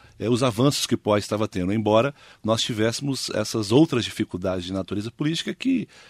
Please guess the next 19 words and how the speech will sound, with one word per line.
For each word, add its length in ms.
é, 60
é, 560
é, 40
não 160
deixava 400
a 20
cidade 380
progredir 500
ainda 280
mais 240
como 180
poderia. 560
A 80
partir 360
dessa, 600
dessa, 540
desse 300
momento 520
onde, 400